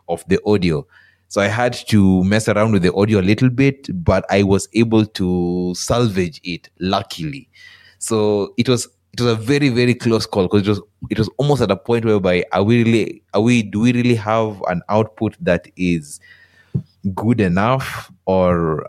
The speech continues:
uh, what is the problem, or what, what, what can we do?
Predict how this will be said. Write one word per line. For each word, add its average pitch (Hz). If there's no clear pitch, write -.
uh, 87
what 95
is 95
the 82
problem, 82
or 98
what, 110
what, 117
what 117
can 92
we 98
do? 85